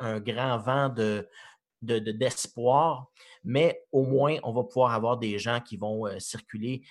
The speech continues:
euh, d'un bord et de l'autre, et puis, euh, pour aller magasiner. Euh, ceci dit, euh, c'est quand même, euh, des règ-, des, des, des choses à respecter,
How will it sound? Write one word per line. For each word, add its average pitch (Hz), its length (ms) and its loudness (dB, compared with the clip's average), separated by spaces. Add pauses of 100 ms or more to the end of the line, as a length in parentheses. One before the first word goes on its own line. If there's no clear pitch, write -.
(220)
euh, 92 180 -4
d'un 104 240 -4
bord 110 380 2
et 110 80 -6
de 104 120 -8
l'autre, 139 360 0 (300)
et 104 180 -4
puis, 113 200 -4
euh, 101 60 0
pour 104 140 -4
aller 110 120 -4
magasiner. 98 680 -6 (400)
Euh, 82 80 -6
ceci - 360 -8
dit, 143 360 -4
euh, 101 160 -2
c'est 107 500 -4 (580)
quand 107 120 -2
même, 123 260 -2
euh, 107 220 -2
des 107 260 -2
règ-, 107 240 -6 (100)
des, 107 280 -6
des, 101 340 -8 (640)
des 127 40 -10
choses 131 280 0
à 117 40 2
respecter, 113 720 -2